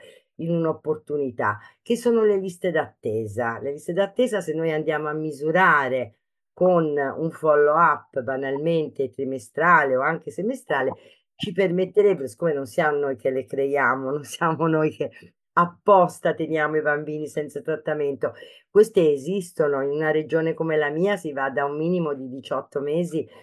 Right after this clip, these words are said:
fino a quarantotto mesi prima che quello possa accedere al servizio, mm, sanitario pubblico. Potrebbero essere quindi le liste d'attesa sfruttate per andare a misurare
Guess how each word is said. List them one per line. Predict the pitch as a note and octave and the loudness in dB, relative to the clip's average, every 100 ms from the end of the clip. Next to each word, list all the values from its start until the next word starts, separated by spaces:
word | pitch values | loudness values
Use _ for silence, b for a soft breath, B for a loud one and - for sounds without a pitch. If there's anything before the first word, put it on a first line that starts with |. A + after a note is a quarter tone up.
| B | B
fino | - D#3+ | -6 -4
a | C#3+ | -4
quarantotto | - D3+ C#3+ B2+ - C#3+ - | -2 0 0 -4 -6 -8 -6
mesi | C#3 F#3 F3+ B2 C3 _ - | 0 0 0 -4 -14 _ -12
prima | C3+ C3+ | -8 -6
che | B2+ A#2 | -8 -8
quello | D3+ C#3+ C3 | -2 -2 0
possa | B2+ A#2 B2+ | -6 -8 -10
accedere | - C#3 C3 C3+ C3+ - _ _ _ - | -6 -6 -2 0 -2 -4 _ _ _ -6
al | D3 D3 | -4 -4
servizio, | - C3+ A#2+ C#3+ - D3 C3+ | -4 -6 -8 -12 -2 2 2
mm, | C3 C#3 | 0 -6
sanitario | - C#3+ C#3+ D3 C#3+ F3+ | -6 -4 -2 -2 0 -2
pubblico. | F3+ F#3 E3 G3 G#3 B3 - B B - | 0 -2 -2 0 2 0 -4 B B -8
Potrebbero | F#3 F#3+ G3 A#3 | -2 0 6 6
essere | G3+ F3 D3+ D#3 | 6 0 -4 -6
quindi | F#3+ F3+ D3 | -2 -2 -2
le | C#3+ | -4
liste | C#3+ D#3+ E3+ | -4 -6 -4
d'attesa | E3+ F3 F#3+ D#3+ C#3+ | -4 -2 -2 0 -2
sfruttate | C#3 E3+ F3+ - C#3 C3+ F3 | -4 -8 -8 -2 0 0 -2
per | E3 D3+ | -2 -2
andare | D#3+ F3+ F#3 D3 | 0 2 2 2
a | C#3+ | -2
misurare | D3 C#3 D#3+ E3 D3+ C3+ C3 - | -4 -6 0 2 2 2 -2 -4